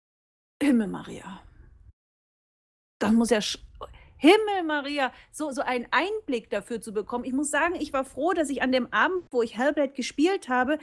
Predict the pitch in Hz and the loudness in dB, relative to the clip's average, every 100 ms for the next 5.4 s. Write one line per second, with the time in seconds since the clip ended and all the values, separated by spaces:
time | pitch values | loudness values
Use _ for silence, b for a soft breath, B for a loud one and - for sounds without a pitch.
0 | B B 233 254 269 302 - 240 240 - | B B 0 2 4 2 -2 -4 -4 -4
1 | 240 240 294 311 - - 208 214 196 233 | -4 -2 0 -2 -4 -6 -4 -2 -2 -2
2 | 269 262 220 233 233 226 214 208 277 311 | -2 -2 -2 -2 -2 -2 -4 -2 0 2
3 | 277 - 254 240 220 220 226 226 214 226 | 0 2 2 2 -2 -4 -2 -2 -2 -2
4 | 262 294 269 - 240 170 170 170 175 202 | -2 -2 -4 -4 -2 -2 0 0 0 -2
5 | 196 - 233 277 | -6 -2 2 2